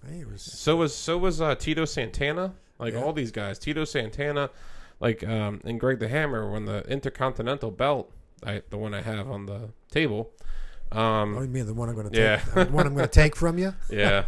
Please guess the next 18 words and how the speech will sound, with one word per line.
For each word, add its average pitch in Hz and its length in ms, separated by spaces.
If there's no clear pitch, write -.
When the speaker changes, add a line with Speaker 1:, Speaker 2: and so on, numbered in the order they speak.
Speaker 1:
<laughs> - 100
Speaker 2:
But 120 200
they, 160 280
they 185 240
had 143 220
battles 151 380
over 107 180
that 101 220
belt 101 340
because - 240
the 117 100
original, 139 520
Pat - 280
Patterson 123 600
won 104 140
the 101 80
belt 101 260
originally, 101 560